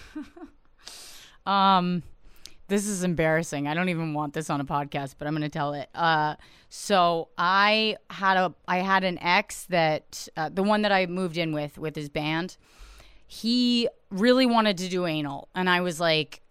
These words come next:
"I'm not fucking doing that shit." I was like, "If you," I was like, "If you, you can fuck me in the ass if I can fuck you in the ass," thinking he would be like, "What are you, crazy? No way." He was like, "Okay."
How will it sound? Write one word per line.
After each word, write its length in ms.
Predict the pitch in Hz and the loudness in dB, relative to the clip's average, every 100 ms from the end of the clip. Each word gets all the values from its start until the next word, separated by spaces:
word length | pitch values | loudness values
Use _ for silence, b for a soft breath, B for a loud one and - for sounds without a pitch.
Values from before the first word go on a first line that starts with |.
| _ | _
"I'm 160 | 170 185 | -2 -2
not 200 | 160 143 | -2 -6
fucking 320 | - - 147 | -16 -20 -20
doing 240 | 147 - - | -20 -20 -20
that 140 | - - | -20 -18
shit." 240 | - - | -18 -14
I 100 | 160 | -8
was 120 | 165 156 | -4 -4
like, 160 | 151 | -4
"If 140 | 151 170 | -6 -6
you," 220 | 180 165 | -6 -6
I 60 | 165 | -6
was 100 | 160 | -6
like, 120 | 156 | -4
"If 80 | 175 | -2
you, 240 | 226 202 - b b b | -2 -4 -10 b b b
you 140 | 254 | 4
can 100 | 294 | 4
fuck 180 | 226 214 | 4 4
me 120 | 220 | 2
in 60 | 214 | 2
the 80 | 190 | 2
ass 260 | 175 - - | 2 0 -2
if 140 | 185 190 | 2 4
I 80 | 185 | 4
can 120 | 156 | 0
fuck 200 | 180 147 | -2 -2
you 240 | 147 208 | 0 2
in 120 | 202 147 | 2 0
the 140 | 123 - | -8 -20
ass," 320 | - - - - - | -18 -16 -16 -18 -8
thinking 520 | 208 202 185 175 160 - | -4 0 0 -2 -6 -6
he 160 | 180 | -4
would 120 | 175 | -2
be 80 | 160 | -2
like, 180 | 156 147 | -2 -4
"What 140 | - 285 | -4 -4
are 20 | |
you, 100 | 160 | -4
crazy? 460 | 220 196 214 269 311 | 0 0 0 0 2
No 180 | 311 320 | 4 6
way." 260 | 330 208 b b b b b | 6 4 b b b b b
He 100 | 240 | 0
was 120 | 240 | 2
like, 140 | 226 | 2
"Okay." 680 | 220 320 - 202 220 269 254 | 4 4 4 4 4 4 0